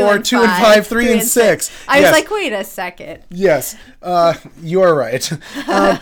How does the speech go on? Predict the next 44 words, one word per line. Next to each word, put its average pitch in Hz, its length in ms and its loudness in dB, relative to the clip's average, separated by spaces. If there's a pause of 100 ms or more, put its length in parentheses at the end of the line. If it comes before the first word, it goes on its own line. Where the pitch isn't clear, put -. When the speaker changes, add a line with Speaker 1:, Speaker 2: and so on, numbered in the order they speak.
(100)
Speaker 1:
so 247 160 4
lay 214 280 2
them 254 180 0
out 185 180 -2
on 190 100 -2
a 170 40 2
piece 175 180 -8
of 160 80 -8
paper, 147 280 -4
one 160 160 0
through 220 140 -4
three 202 200 -8
on 190 80 -2
the 185 60 -2
left, 156 300 -2
four 160 240 -6
through 160 180 -8
six - 260 -8
on 160 60 -6
the 151 100 -8
right, 127 240 -6 (200)
and 151 160 -4
draw 208 200 -4
out 190 200 -4
what 156 180 -2
happens 156 420 -6
on 147 120 -2
each 143 240 -4
day. 143 260 -4 (220)
You'll 180 160 0
see 240 200 -4
a 226 40 -2
direct 165 440 -4
line 151 380 -4
connection 135 600 -6
that 156 200 -4
what 170 240 -2
h-, 151 80 -14 (240)
happens 233 300 -4
on 196 140 -2
days 175 220 0
one 156 260 -2
through 185 180 -4
three 151 420 -6